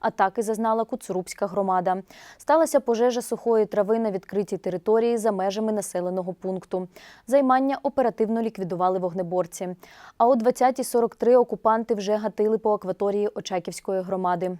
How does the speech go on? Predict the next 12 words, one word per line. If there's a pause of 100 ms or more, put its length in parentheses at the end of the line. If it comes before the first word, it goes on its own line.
(100)
Постраждалих
немає. (920)
В
Одесі
загинув
чоловік. (160)
На
місці
правоохоронці
знайшли
уламки
вибухівки.